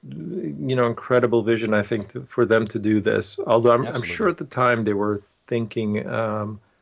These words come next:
Speaker 1: that it was, it was an intuitive decision,
Speaker 2: Hmm.
Speaker 1: uh, that it was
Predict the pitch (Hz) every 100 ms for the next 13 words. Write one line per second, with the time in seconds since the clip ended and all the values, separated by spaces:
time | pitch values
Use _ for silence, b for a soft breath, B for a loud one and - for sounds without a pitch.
0 | _ _ _ 123 113 107 107 98 330 427
1 | 190 113 110 110 110 104 - 143 143 131
2 | 131 - 117 95 123 160 - _ 101 82
3 | - 123 107 107 107 101 107 104 101 104
4 | 98 -